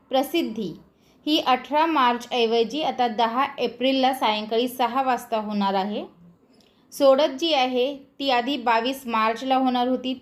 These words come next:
ती आता तेरा एप्रिलला होणार आहे सकाळी अकरा वाजता. आणि सोडतीमधील यशस्वी व प्रतीक्षा यादीवरील अर्जदारांची नावे म्हाडाच्या संकेतस्थळावर प्रसिद्ध करण्यात येईल तेरा एप्रिल सायंकाळी सहा वाजता.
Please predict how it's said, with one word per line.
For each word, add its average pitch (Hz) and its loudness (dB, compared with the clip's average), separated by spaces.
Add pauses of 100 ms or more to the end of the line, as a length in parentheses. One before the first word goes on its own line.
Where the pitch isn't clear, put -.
(100)
ती 302 -2
आता 226 -4 (580)
तेरा 262 6 (140)
एप्रिलला 262 0
होणार 226 -2
आहे 247 0
सकाळी 262 -2 (100)
अकरा 240 2
वाजता. 185 -4 (640)
आणि 294 2
सोडतीमधील 277 0
यशस्वी 269 -2
व 254 -2
प्रतीक्षा 254 -2
यादीवरील 247 2
अर्जदारांची 269 0
नावे 226 -2
म्हाडाच्या 233 -2
संकेतस्थळावर 226 -2
प्रसिद्ध 247 -4
करण्यात 220 -4
येईल 226 0 (480)
तेरा 247 6
एप्रिल 262 0
सायंकाळी 226 -2
सहा 269 0
वाजता. 170 -4